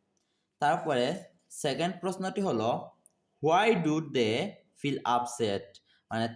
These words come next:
তারা কেন হতাশ হলো? দ্বিতীয়টি আনসার হবে, "They feel upset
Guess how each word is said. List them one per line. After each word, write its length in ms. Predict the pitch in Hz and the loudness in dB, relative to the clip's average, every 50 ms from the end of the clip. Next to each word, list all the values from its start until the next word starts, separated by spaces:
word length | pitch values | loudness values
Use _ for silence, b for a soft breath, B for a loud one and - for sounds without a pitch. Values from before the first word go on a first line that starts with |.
| - | -2
তারা 240 | - 165 185 196 214 | 0 2 2 2 2
কেন 280 | - - 226 220 190 151 | 0 0 -2 0 2 2
হতাশ 720 | 139 156 170 - - - 143 143 - 135 131 131 - - - - | 2 2 0 -2 -4 -6 -4 -2 0 0 0 0 -2 -8 -6 -4
হলো? 320 | 117 101 101 95 95 - - _ _ _ _ _ _ _ _ _ _ _ _ _ _ _ _ _ _ _ _ - | -2 -2 0 -2 -2 -4 -8 _ _ _ _ _ _ _ _ _ _ _ _ _ _ _ _ _ _ _ _ -4
দ্বিতীয়টি 380 | 113 135 131 135 151 151 175 190 | -4 -2 -2 0 -2 -2 0 0
আনসার 280 | 175 175 175 202 196 | 0 0 0 0 0
হবে, 540 | 190 180 123 117 113 123 170 - - - _ _ _ _ _ - 90 | 0 0 0 0 -2 -2 -4 -6 -12 -20 _ _ _ _ _ -12 -6
"They 120 | 98 113 117 | -4 -4 -2
feel 400 | 117 - - 156 170 180 202 220 | -4 -6 -2 2 4 4 4 4
upset 800 | - - - - 147 - - - - - 151 120 110 113 123 | 2 -2 -4 -4 -2 -2 -4 -6 -8 -4 -2 0 0 0 -2